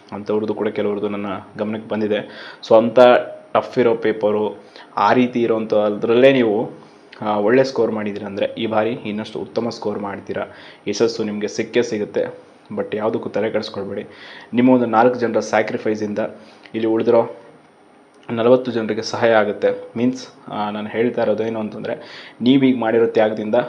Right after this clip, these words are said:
ಬಹುಪಾಲು ಜನರಿಗೆ ಉಪಯೋಗ ಆಗಿದೆ. ಆ ಕಾರಣಕ್ಕೆ ನೀವೊಂದು ಒಳ್ಳೆ ಹಿತಾಸಕ್ತಿಗೋಸ್ಕರ ಸ್ಯಾಕ್ರಿಫೈಸ್ ಮಾಡಿದ್ದೀರಾ ಅಂತ ಅಂದ್ಕೊಳ್ಳಿ ಅಷ್ಟೇ, ಬೇರೆ ಏನೂ ಇಲ್ಲ.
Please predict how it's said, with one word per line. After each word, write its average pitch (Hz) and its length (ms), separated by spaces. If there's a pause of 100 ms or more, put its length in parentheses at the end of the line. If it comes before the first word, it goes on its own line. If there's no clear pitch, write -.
(120)
ಬಹುಪಾಲು 123 400
ಜನರಿಗೆ 107 300
ಉಪಯೋಗ 110 340
ಆಗಿದೆ. 104 400 (220)
ಆ 110 120
ಕಾರಣಕ್ಕೆ 113 340
ನೀವೊಂದು 107 300
ಒಳ್ಳೆ 135 260
ಹಿತಾಸಕ್ತಿಗೋಸ್ಕರ 113 840 (420)
ಸ್ಯಾಕ್ರಿಫೈಸ್ 113 540
ಮಾಡಿದ್ದೀರಾ 107 380
ಅಂತ 110 140
ಅಂದ್ಕೊಳ್ಳಿ 110 440
ಅಷ್ಟೇ, 104 200
ಬೇರೆ 104 200
ಏನೂ 107 140
ಇಲ್ಲ. 113 320